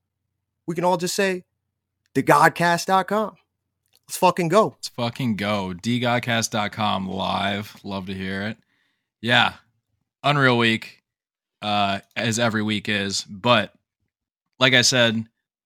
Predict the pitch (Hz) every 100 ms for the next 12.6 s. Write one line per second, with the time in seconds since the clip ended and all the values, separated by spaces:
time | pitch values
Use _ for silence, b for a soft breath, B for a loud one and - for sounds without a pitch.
0 | _ - 135 131 131 123 113 - _ _
1 | _ _ _ _ _ 143 151 127 113 110
2 | 113 107 - 113 104 - 98 95 107 113
3 | 117 107 104 98 - - 113 113 117 110
4 | 101 98 98 117 - 107 110 110 117 113
5 | 113 110 - _ - 123 113 107 - 120
6 | 113 113 113 _ _ _ _ _ 143 160
7 | 127 120 113 110 110 - - - 123 117
8 | 110 98 123 120 120 113 110 110 101 -
9 | 113 107 104 - - - _ _ _ 107
10 | 117 110 104 101 110 _ _ _ _ _
11 | _ _ _ - 117 156 160 - - -
12 | - 107 117 120 117 113